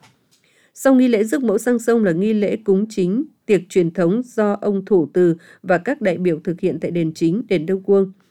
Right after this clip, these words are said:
Kết thúc phần lễ, nhân dân và du khách sẽ cùng tham gia phần hội với các hoạt động thi đấu thể thao, trò chơi dân gian như đẩy gậy, kéo co,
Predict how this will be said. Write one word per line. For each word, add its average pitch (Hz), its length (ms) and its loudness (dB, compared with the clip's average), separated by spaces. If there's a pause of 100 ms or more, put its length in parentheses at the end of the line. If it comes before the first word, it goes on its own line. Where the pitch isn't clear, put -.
(380)
Kết 320 140 0
thúc 381 180 4
phần 170 200 2
lễ, 175 180 0
nhân 240 240 2
dân 226 180 0
và 170 100 0
du 220 220 -2
khách 285 200 -6
sẽ - 120 -6
cùng 185 200 0
tham 220 200 -2
gia 202 200 -4
phần 165 220 -2
hội 170 260 0
với 170 80 -6
các 285 180 -4
hoạt 180 140 -6
động 165 220 -4
thi 208 120 -4
đấu 185 200 -2
thể 185 200 -2
thao, 196 300 0 (280)
trò 202 140 2
chơi 240 200 0
dân 233 240 -2
gian 226 240 0
như 214 120 0
đẩy 180 180 0
gậy, 175 340 -2
kéo 185 260 -2
co, 214 260 0